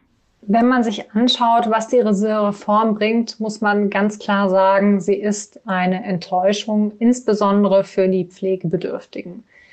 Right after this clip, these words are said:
Die Bundesregierung wollte ganz offensichtlich unbedingt noch in dieser Legislaturperiode auf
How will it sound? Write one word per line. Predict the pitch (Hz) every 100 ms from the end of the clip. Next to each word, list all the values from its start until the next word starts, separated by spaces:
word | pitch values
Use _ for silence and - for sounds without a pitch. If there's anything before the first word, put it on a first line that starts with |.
| - _ _ -
Die | 220
Bundesregierung | 202 - 226 254 254 233 202 226 226 226 208
wollte | 202 202 208 214 208 202
ganz | 196 196 240
offensichtlich | - 214 226 208 202 220 - 240 233 -
unbedingt | 240 269 262 233 202
noch | 202 196 -
in | 202
dieser | 208 214
Legislaturperiode | 196 208 208 196 - 226 220 220 208 202 208 208 208 208 202 -
auf | 208 196 190